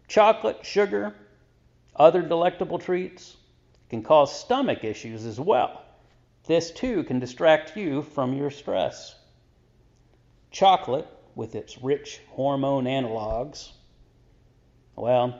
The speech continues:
after eating a quantity of chocolate, you may feel like a wild buck in rut.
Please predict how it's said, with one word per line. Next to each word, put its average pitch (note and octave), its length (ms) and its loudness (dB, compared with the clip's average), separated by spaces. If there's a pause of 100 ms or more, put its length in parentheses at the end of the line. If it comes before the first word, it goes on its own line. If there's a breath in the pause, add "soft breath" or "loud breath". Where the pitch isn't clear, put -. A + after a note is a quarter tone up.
after D3 320 2
eating C3+ 280 -2
a G#2 60 -10
quantity C3+ 580 0
of G#2+ 80 -8
chocolate, A#2+ 400 -4
you D3 160 -2
may C3 160 0
feel C3+ 320 -2
like A#2+ 220 -4
a G2+ 60 -10
wild B2+ 720 0
buck B2 340 0 (200)
in B2+ 320 -6
rut. A2+ 420 -4